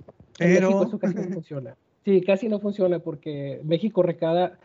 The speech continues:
Speaker 1: recauda muy poco de empleo <laughs> formal, la mayoría es empleo informal, ¿no? Entonces tienes ese problema también. Entonces hay varias formas, pero lo que sí tenemos que tener,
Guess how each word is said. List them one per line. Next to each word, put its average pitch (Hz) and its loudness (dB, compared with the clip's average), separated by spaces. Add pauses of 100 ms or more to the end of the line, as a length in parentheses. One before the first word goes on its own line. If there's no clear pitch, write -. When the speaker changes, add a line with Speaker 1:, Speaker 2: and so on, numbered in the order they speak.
(180)
Speaker 1:
recauda 170 4
muy 190 0
poco 180 0
de 175 2
empleo 151 -8
<laughs> - -16
formal, 156 -8
la 147 -8
mayoría 147 -4
es - -10
empleo 156 -4
informal, 139 -2
¿no? 139 -4
Entonces 156 -4
tienes 151 2 (400)
ese 139 2
problema 139 -2
también. 165 2 (180)
Entonces 185 6
hay 247 6
varias 254 4
formas, 156 -2
pero 147 -4 (260)
lo 156 2
que 160 -4
sí 208 -2
tenemos 220 2
que 202 0
tener, 185 4